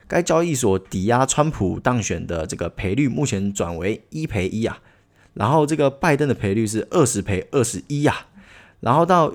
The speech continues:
一日到二日之间啊，该平台共有四笔啊，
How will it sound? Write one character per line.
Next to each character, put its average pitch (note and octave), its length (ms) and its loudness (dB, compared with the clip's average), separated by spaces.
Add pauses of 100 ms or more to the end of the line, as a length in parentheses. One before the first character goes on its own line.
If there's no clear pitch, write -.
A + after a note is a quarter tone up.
一 F#3+ 220 -4
日 G3 200 2
到 D3 260 6
二 E3+ 200 2
日 E3 100 4
之 C3 160 -4
间 B2+ 240 0
啊， - 220 -6
该 B2+ 140 0
平 A2+ 180 -4
台 F#2 160 0
共 B2+ 140 -2
有 F#2 100 -2
四 D#3 260 0
笔 C#2 200 -4
啊， A1 120 -10